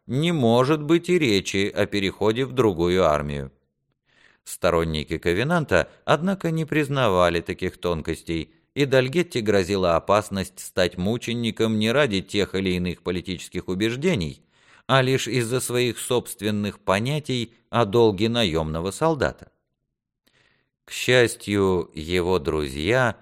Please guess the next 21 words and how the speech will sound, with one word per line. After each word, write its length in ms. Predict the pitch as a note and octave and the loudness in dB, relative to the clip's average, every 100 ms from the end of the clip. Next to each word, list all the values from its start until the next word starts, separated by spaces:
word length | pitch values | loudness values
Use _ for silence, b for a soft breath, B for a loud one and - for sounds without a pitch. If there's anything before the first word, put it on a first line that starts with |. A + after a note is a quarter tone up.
| _ - | _ -6
высчитали, 920 | G2+ G2+ C#3 C3 - A#2+ G#2 G2 F2 | -4 0 -2 -2 -4 -4 0 0 0
что 300 | - G#2 G#2 | 0 2 2
оставалось 680 | - - G2 A#2 B2+ A2+ - | 2 2 4 4 4 0 -4
всего 420 | - G#2+ B2 C#3 | -4 -2 2 2
каких-нибудь 720 | A#2 G#2+ B2+ B2 B2 B2 F#2 | 2 0 -6 -4 -2 -2 -2
две 380 | E2+ G#2+ A#2+ C3 | -2 0 0 0
недели 600 | C#3 C#3 A#2+ B2+ G2+ D#2 | -2 -6 -4 0 0 0
до 240 | D#2 F2 D#2+ | -2 -2 -2
истечения 560 | - F#2 G#2 F#2+ F2+ | -6 -4 -2 -2 -2
срока 380 | - G2 F#2+ F#2 | -2 -2 -2 -2
его 240 | F#2 F2+ | -2 -2
контракта, 760 | E2+ E2+ E2+ C3+ C#3 - F2 - b b B2 | 0 -4 0 2 2 2 0 0 b b -2
нарушить 680 | B2+ A2 D#2+ D#2 - A#2 | 2 4 4 -2 -6 -8
который 560 | - A#2+ B2+ B2+ C#3 C#3 b b | 0 0 2 2 2 -2 b b
никакие 920 | E2 F2 G2 A#2 C3+ C3+ G#2 G#2+ A#2 - | -6 0 2 2 0 0 -2 -4 -4 -6
силы 460 | - E2+ F2 G2+ | -6 -4 -2 -2
земные 580 | F#2 A#2+ B2+ C3 C3+ C#3+ | -2 -4 -4 -4 -4 -2
не 180 | A#2+ G2+ | 0 0
могли 440 | A#2 A#2+ F2 D#2+ | 0 -2 -4 -4
заставить 640 | D2+ G2 - D#2 C#2+ C2+ - | -4 -6 -2 -2 -2 -4 -8
майора, 500 | C#2 C#2 C2+ B1+ | -6 -4 -4 -6